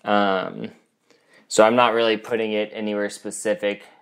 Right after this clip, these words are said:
Now we want to go ahead and insert tune this arrow. So to do this, you're gonna take your insert, and I got this spinner online for, like, twenty bucks. Serious Archery actually is a cool spinner that they just came out with that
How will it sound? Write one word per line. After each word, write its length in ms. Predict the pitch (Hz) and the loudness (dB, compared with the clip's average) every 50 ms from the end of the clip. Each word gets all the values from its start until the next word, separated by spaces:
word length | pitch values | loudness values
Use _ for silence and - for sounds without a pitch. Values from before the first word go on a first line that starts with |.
| _ _ _ | _ _ _
Now 220 | - 131 135 139 147 | 4 6 6 6 6
we 100 | 151 147 | 4 4
want 400 | 131 127 123 123 123 - - - | 6 6 6 6 6 4 2 2
to 240 | - 120 117 117 | 6 8 8 8
go 240 | 107 107 120 117 120 | 10 10 8 8 8
ahead 480 | 120 113 110 113 110 107 107 107 107 104 | 6 6 6 6 6 8 8 6 6 4
and 760 | - - 107 104 104 104 101 98 98 95 95 95 92 - - - - - _ _ _ _ _ _ _ _ - | 0 0 0 2 4 4 4 4 2 2 0 -2 -4 -6 -8 -12 -18 -20 _ _ _ _ _ _ _ _ 4
insert 480 | 123 123 123 - - 113 107 - - - | 4 4 6 6 6 4 4 4 0 -6
tune 580 | - - 117 110 104 104 101 101 95 92 - - - | 0 2 4 6 6 6 6 4 2 0 -4 -8 -10
this 320 | - 104 104 101 92 - | 2 6 6 6 8 6
arrow. 440 | 104 95 92 80 73 90 110 110 107 110 - - - - _ _ - - - - - - - - _ _ - | 6 6 6 4 4 2 0 -2 -4 -8 -14 -18 -18 -20 _ _ -20 -20 -20 -20 -20 -20 -20 -20 _ _ 4
So 140 | - 123 | 6 6
to 160 | 113 98 123 123 | 6 6 4 4
do 180 | 120 143 151 | 6 8 8
this, 300 | 139 131 131 127 120 - | 10 10 8 8 8 4
you're 100 | 120 117 | 4 4
gonna 80 | 117 113 | 4 6
take 220 | 117 123 123 104 | 6 6 6 8
your 120 | 117 117 117 | 6 6 6
insert, 600 | - 120 135 135 127 - 135 135 131 131 - - | 6 4 4 4 6 8 10 10 10 8 8 4
and 140 | - 117 113 | 2 4 4
I 160 | 117 120 120 | 4 4 4
got 300 | 117 123 123 127 120 117 | 4 6 6 6 6 6
this 200 | - 120 117 - | 6 6 6 6
spinner 460 | - - - 120 113 113 117 113 110 | 2 4 6 6 6 6 6 6 6
online 560 | 110 110 110 107 107 107 104 104 104 104 101 | 8 6 6 6 6 6 6 6 6 4 2
for, 140 | 101 - 107 | 2 2 4
like, 200 | 104 101 101 101 | 4 4 4 0
twenty 320 | - - 110 104 101 101 98 | -2 -2 0 2 2 2 2
bucks. 540 | 95 101 101 101 101 95 - - - - - _ - - - - - - _ _ | 4 6 6 6 6 2 -2 -8 -10 -10 -12 _ -20 -20 -20 -20 -20 -20 _ _
Serious 380 | - - 131 127 127 123 117 117 | 0 6 8 10 10 10 8 8
Archery 340 | 113 113 113 107 117 110 | 6 6 6 4 4 6
actually 320 | 110 107 104 104 - 107 101 | 6 6 4 2 0 -4 -4
is 100 | 95 90 | -4 -4
a 60 | 101 | -8
cool 400 | 101 - - 120 113 110 107 107 | -10 -6 -2 0 2 2 2 0
spinner 380 | 104 - - 113 107 107 107 104 | -2 -4 -4 -2 0 0 0 0
that 160 | 104 98 90 | 0 0 0
they 100 | 104 101 | -2 -4
just 180 | 98 101 - | -4 -6 -8
came 180 | - - 107 101 | -8 -8 -6 -2
out 200 | 98 95 98 92 | 0 0 0 0
with 240 | 101 101 98 98 - | 0 -2 -2 -2 -4
that 460 | 104 98 95 90 90 90 - - - | -4 -2 -2 -2 -4 -6 -10 -18 -20